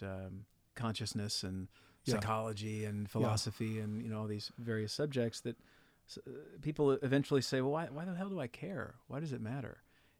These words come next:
Speaker 1: And then, th-, then you get into kind of the moral problems, saying like, "Well, you know, there, there's a certain moral framework, you know?" And, and I, you actually noted this, which I really liked. It's like, look, just 'cause you have a particular worldview doesn't mean you're gonna be more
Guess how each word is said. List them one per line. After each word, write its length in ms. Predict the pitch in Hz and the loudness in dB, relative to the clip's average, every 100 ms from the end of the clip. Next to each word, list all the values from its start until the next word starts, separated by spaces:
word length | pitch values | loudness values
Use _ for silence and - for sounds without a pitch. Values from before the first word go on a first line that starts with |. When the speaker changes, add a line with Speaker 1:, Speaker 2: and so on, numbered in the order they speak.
| _ | _
Speaker 1:
And 140 | 135 139 | 6 6
then, 220 | 143 135 | 6 2
th-, 140 | 156 | -2
then 180 | 139 147 | 2 6
you 80 | 139 | 8
get 140 | 131 127 | 8 8
into 180 | 123 | 6
kind 180 | 120 120 | 4 4
of 60 | 113 | 6
the 60 | |
moral 320 | 113 135 147 120 | 6 8 8 8
problems, 560 | 113 98 - 92 90 | 4 0 -2 -8 -10
saying 260 | - 107 104 | -4 -2 -2
like, 180 | 101 - | -2 0
"Well, 260 | 226 180 202 | 2 4 4
you 80 | 151 | 2
know, 120 | 147 | 2
there, 180 | 156 151 | 0 -2
there's 220 | 147 143 | -2 -4
a 40 | |
certain 380 | 143 160 143 139 - _ _ _ - | -4 -4 -4 -6 -10 _ _ _ 0
moral 220 | 151 151 | 4 6
framework, 600 | - 202 254 196 101 - | 6 6 6 6 0 -4
you 60 | 113 | -2
know?" 180 | 120 - _ _ _ | -2 -4 _ _ _
And, 240 | 127 117 - - | 0 2 -2 -6
and 160 | 127 135 | 0 4
I, 100 | 127 - _ - _ _ _ _ | 4 2 _ -20 _ _ _ _
you 100 | 214 | 0
actually 240 | 247 - 165 | 4 6 10
noted 320 | 156 147 117 | 12 10 8
this, 240 | 117 113 120 | 6 4 0
which 120 | 123 | 0
I 40 | |
really 240 | 123 123 107 | 2 4 4
liked. 320 | 110 107 - | 2 2 -2
It's 160 | - 156 | -8 -4
like, 160 | 147 | 0
look, 200 | 208 151 | 2 2
just 200 | - 220 - | 0 -2 0
'cause 160 | 196 | 2
you 60 | 139 | 4
have 280 | 123 123 117 | 4 2 0
a 40 | 113 | -6
particular 500 | - - - 117 110 | -6 -6 -2 -2 0
worldview 380 | 107 101 98 107 | 0 -2 -2 0
doesn't 240 | 110 101 | 0 -2
mean 140 | 98 98 | -2 -4
you're 100 | 95 | -4
gonna 160 | 87 | -8
be 100 | 90 | -8
more 160 | 87 | -10